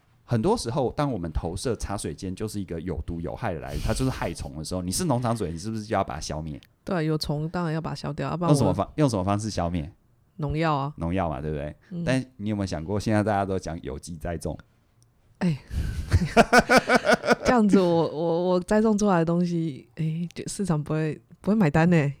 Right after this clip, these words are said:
Speaker 2: 因为大家有机，我有撒农药。
Speaker 1: 对啊，所以其实你经营团队，你经营自己的职涯也是一样，你要经营的是生态圈。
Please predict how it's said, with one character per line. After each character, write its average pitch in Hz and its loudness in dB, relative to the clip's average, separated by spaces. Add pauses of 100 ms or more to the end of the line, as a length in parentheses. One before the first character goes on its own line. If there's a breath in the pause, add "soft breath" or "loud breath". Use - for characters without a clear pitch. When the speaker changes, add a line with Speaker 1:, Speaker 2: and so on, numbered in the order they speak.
Speaker 2:
因 202 0
为 214 4
大 202 4
家 190 0
有 160 0
机， 180 0
我 170 2
有 170 2
撒 156 -2
农 143 -4
药。 147 0
Speaker 1:
对 240 -2
啊， 208 -4
所 - -2
以 202 0
其 - -8
实 185 -4
你 117 0
经 160 2
营 117 4
团 87 -2
队， 127 -2
你 90 -4
经 131 -2
营 107 -2
自 139 -6
己 113 -2
的 78 -6
职 - -14
涯 82 -6
也 69 -8
是 78 -8
一 110 -2
样， 92 -4
你 85 -4
要 139 -4
经 151 -4
营 127 0
的 95 -2
是 120 -10
生 95 -6
态 90 -6
圈。 78 -6